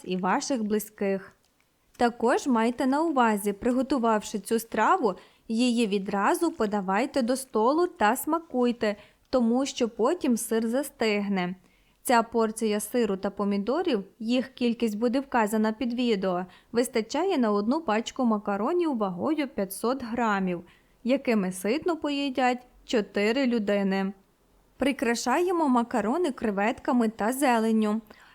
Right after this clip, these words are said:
Така страва підійде як до сімейної вечері, так і до святкового столу. Її багатий смак і апетитний вигляд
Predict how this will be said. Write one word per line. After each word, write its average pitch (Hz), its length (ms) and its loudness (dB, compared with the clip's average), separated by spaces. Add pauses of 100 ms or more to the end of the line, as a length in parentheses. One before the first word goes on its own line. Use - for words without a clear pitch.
Така 262 300 2
страва 226 440 0
підійде 233 560 0
як 220 380 0
до 208 120 0
сімейної 220 680 0
вечері, 294 680 -2
так 226 300 2
і 285 40 2
до 226 140 2
святкового 226 680 0
столу. 202 600 -2 (400)
Її 262 340 2
багатий 285 580 0
смак 277 480 -2
і 240 60 2
апетитний 226 680 0
вигляд 262 440 0